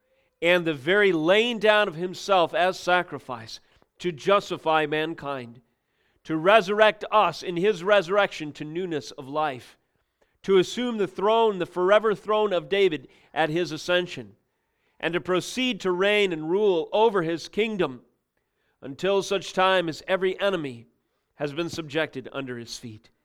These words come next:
So we worship you this morning, Father, for the perfect plan executed in the fullness of time, by which we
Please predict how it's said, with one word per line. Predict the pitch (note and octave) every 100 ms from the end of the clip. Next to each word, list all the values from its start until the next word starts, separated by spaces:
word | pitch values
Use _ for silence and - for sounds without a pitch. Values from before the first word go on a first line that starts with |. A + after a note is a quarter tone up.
| _ _ _ _ _
So | -
we | E3+ F3+
worship | F3+ A3+ - G3 D3+
you | F3
this | E3+ D#3
morning, | F3+ F3+ E3 D3+
Father, | - D#3 C3+ A2 G#2 _ _ _ _
for | -
the | F3 F3
perfect | G#3 A3+ G#3+ -
plan | F#3+ G3 F#3
executed | F#3+ G#3 G3 D#3+ G3+ G3 G3
in | G3+ G3
the |
fullness | F#3+ - B3+ A#3 F#3 F3+
of | D#3+
time, | F#3 F#3 C#3+ A2 _ _ _ _ _ _ _ _ -
by |
which | C#3 D#3+ -
we | D#3+ F#3+ D3+ A#2